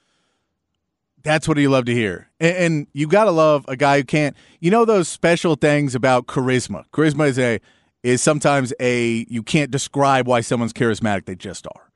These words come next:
Or charm, or something like that where you go, "I don't know what it is about that person." Jeff Banks seems to have that quality and run meetings where you go, "I don't know why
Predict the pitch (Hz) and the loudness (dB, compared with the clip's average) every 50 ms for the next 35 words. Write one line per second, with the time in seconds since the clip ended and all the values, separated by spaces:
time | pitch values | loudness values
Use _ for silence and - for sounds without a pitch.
0 | _ _ _ _ _ _ _ _ _ - 139 147 151 147 139 127 - - - - | _ _ _ _ _ _ _ _ _ 0 2 4 4 4 2 2 -2 -4 0 2
1 | 151 147 135 120 101 85 - - - _ _ _ _ _ _ - 117 135 - - | 2 4 2 2 0 -2 -6 -12 -18 _ _ _ _ _ _ -6 -4 0 2 2
2 | 214 208 214 196 185 175 165 - - 165 160 160 170 165 170 170 170 - - 190 | 2 2 2 2 2 0 0 2 0 0 2 2 0 2 2 2 2 0 0 0
3 | 233 247 208 196 202 190 190 190 180 175 175 160 135 139 120 131 123 - 127 113 | 0 2 2 2 2 2 2 2 4 4 2 2 2 0 0 0 2 2 0 0
4 | - 131 117 107 - 123 113 - 220 254 - - 226 233 226 - - 208 208 175 | 0 0 -2 -2 -2 -2 0 2 2 2 2 0 0 0 0 -2 -2 -2 0 0
5 | 175 165 165 170 170 156 151 127 - 180 180 185 180 170 147 143 139 120 - - | 0 0 2 2 2 2 0 0 2 2 4 4 4 4 2 0 -2 -4 -6 -10
6 | _ _ - 135 143 156 185 190 175 170 208 262 262 208 175 160 131 147 175 170 | _ _ -4 -2 2 2 2 2 2 2 2 2 2 0 0 -2 -2 -2 0 2
7 | 160 160 165 - - - 233 285 262 202 196 202 175 135 131 143 147 156 180 185 | 2 2 2 2 0 0 0 2 2 2 2 2 2 2 2 2 2 2 0 -2
8 | 180 | -4